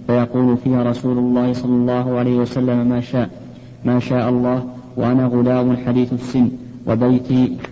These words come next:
وبيتي المسجد قبل أن أنكح، فقلت في نفسي:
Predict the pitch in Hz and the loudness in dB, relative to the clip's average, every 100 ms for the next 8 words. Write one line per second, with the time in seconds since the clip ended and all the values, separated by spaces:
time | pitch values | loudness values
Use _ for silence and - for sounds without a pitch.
0 | - - 117 123 127 127 123 123 123 - | -14 -4 0 2 2 2 2 2 2 0
1 | 131 127 - - 120 123 127 123 117 127 | -2 -2 -10 -8 -4 0 2 2 2 2
2 | 123 117 - - - - 117 131 127 127 | 0 -2 -6 -12 -16 -6 -2 0 0 0
3 | 127 127 123 123 135 131 | 0 0 0 -2 -2 -2